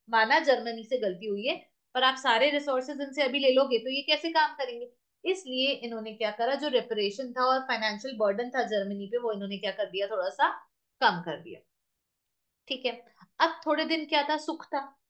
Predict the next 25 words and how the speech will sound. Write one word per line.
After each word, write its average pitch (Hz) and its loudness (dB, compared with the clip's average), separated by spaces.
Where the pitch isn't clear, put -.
नाइनटीन 240 -4
ट्वेंटी 277 -4
फ़ोर 262 4
से 247 -6
लेके 247 -6
नाइनटीन 226 -6
ट्वेंटी 226 -6
एट 202 -10
तक 277 -6
सब - -6
कुछ 294 -8
क्या 254 2
चल 240 -2
रहा 175 -2
था, 240 -8
स्टेबल 214 2
चल 202 -4
रहा - -4
था। - -10
लेकिन 311 -2
किसे 285 -2
पता 277 2
था 269 2
कि 247 -4
जो 311 4